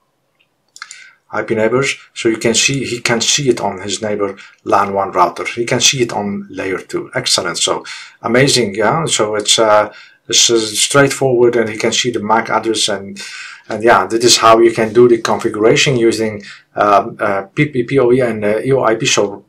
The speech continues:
running E O I P over P P P O E, especially for your customers in your I S P, if you want to connect them together, uh, via the, uh, uh, the layer two, then yeah, you can do that. Now someone can say, "But yeah,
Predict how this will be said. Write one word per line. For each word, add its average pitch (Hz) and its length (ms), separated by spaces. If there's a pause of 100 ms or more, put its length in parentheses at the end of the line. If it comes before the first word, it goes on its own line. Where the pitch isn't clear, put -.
(120)
running 131 340
E 123 120
O 131 120
I 117 160
P 131 140
over 113 300
P 123 120
P 120 120
P 120 160
O 110 160
E, 120 80
especially 123 420
for 113 180
your 110 160
customers 117 580
in 110 140
your 101 140
I 104 120
S 104 140
P, 123 220 (320)
if - 120
you 120 60
want 123 180
to 127 80
connect 120 420
them 113 240
together, 117 520 (360)
uh, 107 200
via 104 500
the, 101 260
uh, 95 140 (180)
uh, 92 440
the 95 160
layer 110 260
two, 123 320 (300)
then 104 180
yeah, 95 240
you 101 160
can 101 220
do 104 160
that. 90 240
Now 113 160
someone 113 400
can 107 120
say, 110 320 (400)
"But - 220 (100)
yeah, 123 320